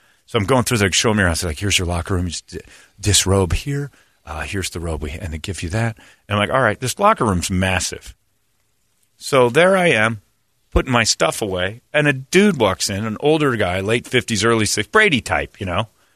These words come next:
"Hey, there's another human. He's gonna love my presence." Wanders right over in this great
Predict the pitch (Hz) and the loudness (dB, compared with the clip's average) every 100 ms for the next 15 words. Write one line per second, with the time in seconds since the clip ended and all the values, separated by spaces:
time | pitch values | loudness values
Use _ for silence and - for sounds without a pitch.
0 | _ _ - 349 480 480 381 339 466 370 | _ _ -6 0 4 4 4 4 6 6
1 | 359 370 370 285 381 440 480 453 480 - | 4 4 4 6 6 6 6 6 6 6
2 | 440 480 554 539 523 330 320 269 - 349 | 6 10 10 8 4 2 2 2 4 4
3 | 339 269 269 220 - - - - - 131 | 6 4 0 0 -2 -6 -20 -20 0 4
4 | 170 165 143 175 196 196 180 143 127 110 | 4 4 4 6 6 4 2 2 0 0
5 | 110 123 156 160 | 0 4 4 4